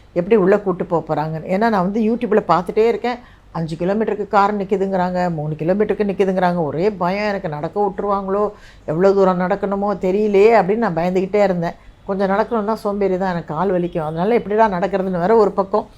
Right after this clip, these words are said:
கூழுக்கும் ஆசை, மீசைக்கும் ஆசை. சரின்னு சொல்லி உட்காந்துருந்த போது, அப்புறம் அவங்க வந்து எங்களை கூட்டிகிட்டு போனாங்க. எல்லாருமா காரில் ஒருத்தர் ஒருத்தர் ஃபாலோ பண்ணோம். கடைசியில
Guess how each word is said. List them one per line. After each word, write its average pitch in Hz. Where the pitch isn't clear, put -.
கூழுக்கும் 175
ஆசை, 247
மீசைக்கும் 165
ஆசை. 165
சரின்னு 294
சொல்லி 277
உட்காந்துருந்த 233
போது, 196
அப்புறம் 202
அவங்க 160
வந்து 170
எங்களை 165
கூட்டிகிட்டு 175
போனாங்க. 160
எல்லாருமா 175
காரில் 170
ஒருத்தர் 165
ஒருத்தர் 170
ஃபாலோ 160
பண்ணோம். 202
கடைசியில 302